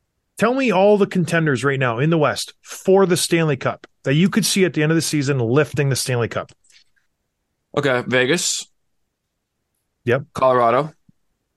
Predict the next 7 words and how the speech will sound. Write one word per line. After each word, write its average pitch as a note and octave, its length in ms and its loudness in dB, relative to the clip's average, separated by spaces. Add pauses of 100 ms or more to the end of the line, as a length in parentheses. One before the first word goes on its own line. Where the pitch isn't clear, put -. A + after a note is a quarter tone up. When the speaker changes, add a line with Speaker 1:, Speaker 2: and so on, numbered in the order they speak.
Speaker 1:
Okay. B2 200 -2 (480)
Speaker 2:
Edmonton. B2+ 500 -2 (1040)
Speaker 1:
Uh, A#2 280 0
Speaker 2:
Saint C#3+ 180 0
Louis. G#2 640 0 (540)
Speaker 1:
uh, - 680 -12
okay. A2 520 -2